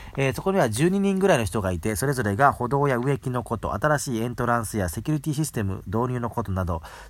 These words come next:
好きな話題について議論していました。だんだんと白熱して盛り上がる中で、私はただ静かに座って聞いていました。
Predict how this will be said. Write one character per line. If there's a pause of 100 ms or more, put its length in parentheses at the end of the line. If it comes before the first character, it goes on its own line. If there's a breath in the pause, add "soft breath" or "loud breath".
好
き
な
話
題
に
つ
い
て
議
論
し
て
い
ま
し
た。 (380 loud breath)
だ
ん
だ
ん
と
白
熱
し
て
盛
り
上
が
る
中
で、
私
は
た
だ
静
か
に
座
っ
て
聞
い
て
い
ま
し
た。